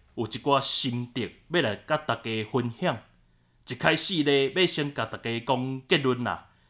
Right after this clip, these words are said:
就是吼各位台湾的少年人，啊是对未来吼啊无讲真清楚的人，原话伫遮甲恁建议啦。如果吼你能力会使，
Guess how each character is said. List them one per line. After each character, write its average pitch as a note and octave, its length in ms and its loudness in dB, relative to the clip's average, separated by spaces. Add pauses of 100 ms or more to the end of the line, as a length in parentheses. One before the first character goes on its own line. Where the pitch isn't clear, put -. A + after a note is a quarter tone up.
(140)
就 B2 80 -2
是 A#2 220 -4
吼 A2+ 400 0
各 E3+ 160 6
位 C3+ 300 4
台 A#2+ 200 4
湾 A#2 200 2
的 G#2 100 -2
少 C#3 260 2
年 A#2+ 180 0
人， G2 260 -2 (340)
啊 C3 120 -2
是 A2+ 280 -4
对 A2+ 420 -2
未 G2 200 -4
来 G2 220 -2
吼 G#2 240 -2
啊 A#2+ 180 -2
无 G#2+ 160 -2
讲 A#2 340 -2
真 A#2 260 -4
清 A#2 280 -4
楚 C3+ 300 -2
的 F#2+ 80 -2
人， E2+ 200 -6 (480)
原 B2 220 2
话 B2+ 100 2
伫 A#2+ 240 0
遮 D3 240 2
甲 A2 200 -2
恁 B2 220 -2
建 B2+ 240 2
议 A2+ 200 -4
啦。 F2+ 300 -4 (580)
如 C3 120 2
果 E3 320 2
吼 C3+ 260 4
你 D#3 200 2
能 C#3 280 2
力 B2+ 140 2
会 G#2+ 200 -6
使， - 180 -4